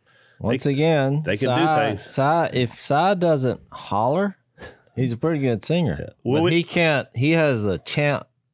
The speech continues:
Speaker 1: with the singing.
Speaker 2: <laughs> Right.
Speaker 1: I mean, if you walk in and there's eight hundred people singing a cappella, you will hear Si.
Speaker 2: Yeah, he's, he's a,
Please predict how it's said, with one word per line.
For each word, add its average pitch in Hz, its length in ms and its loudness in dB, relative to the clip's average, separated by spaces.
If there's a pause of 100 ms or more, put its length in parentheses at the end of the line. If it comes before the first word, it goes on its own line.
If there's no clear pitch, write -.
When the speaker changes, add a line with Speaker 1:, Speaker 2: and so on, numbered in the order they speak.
(260)
Speaker 1:
with 131 380 -2
the 98 100 -2
singing. 107 540 -2
Speaker 2:
<laughs> - 40 -20
Right. 90 320 -4 (260)
Speaker 1:
I - 20 -12
mean, 113 120 0
if 104 100 -2
you 143 100 2
walk 143 380 0
in 120 420 2
and 101 80 0
there's 98 160 0
eight 120 160 2
hundred 120 220 0
people 98 320 -4
singing 95 580 -2
a 101 160 -4
cappella, 90 580 -6 (500)
you 120 160 0
will 113 120 0
hear 117 220 0
Si. - 140 -6 (240)
Speaker 2:
Yeah, 92 220 0
he's, 98 260 -2
he's 117 260 -4
a, 101 160 -4